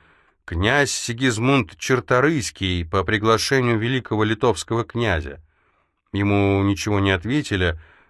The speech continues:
но ворота вскоре дрогнули и, скрипя петлями,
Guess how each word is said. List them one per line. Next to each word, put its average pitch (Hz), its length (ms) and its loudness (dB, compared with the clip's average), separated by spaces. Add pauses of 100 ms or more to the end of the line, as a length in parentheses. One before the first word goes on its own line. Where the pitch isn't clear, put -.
но 95 260 2
ворота 104 380 2
вскоре 95 380 -4
дрогнули 110 560 0
и, 92 280 -6
скрипя 98 480 -2
петлями, 95 640 -2